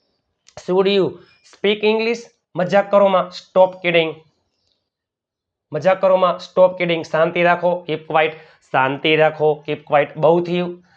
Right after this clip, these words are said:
That's too much. બહુ થયું. That's too much. કાંઈ વાંધો નહીં. Doesn't matter.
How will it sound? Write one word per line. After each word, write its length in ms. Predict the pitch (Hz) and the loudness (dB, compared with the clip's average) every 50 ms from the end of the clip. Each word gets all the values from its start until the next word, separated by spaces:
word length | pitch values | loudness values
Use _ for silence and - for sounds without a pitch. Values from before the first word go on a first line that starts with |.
| _ - 131 | _ -14 -6
That's 300 | 123 156 165 165 165 - - - - | -2 0 0 0 0 -4 -14 -10 -6
too 100 | 160 143 | -4 -2
much. 240 | 143 139 135 127 - - - | 0 0 -2 -2 -4 -6 -4
બહુ 260 | 160 151 160 165 170 | 0 2 2 2 2
થયું. 260 | 175 175 175 175 170 175 - - - _ - | 0 -2 -2 -2 -2 -4 -6 -14 -20 _ -8
That's 280 | 123 147 151 156 156 - - - _ - | -2 0 0 0 0 -2 -14 -12 _ -6
too 100 | 143 139 139 139 | -4 -2 0 0
much. 160 | 135 - - - _ _ | 0 -2 -4 -14 _ _
કાંઈ 180 | - 160 165 185 | -2 0 0 2
વાંધો 380 | 190 196 196 202 180 196 202 202 | 2 0 0 0 0 -2 -2 0
નહીં. 180 | 202 196 196 202 - - - - 143 | -2 -2 -6 -8 -12 -20 -14 -6 -4
Doesn't 360 | 147 151 143 156 175 175 175 | -4 -2 0 0 0 0 0
matter. 480 | 175 160 170 170 170 160 - 160 160 | 0 0 2 2 2 0 -2 -4 -4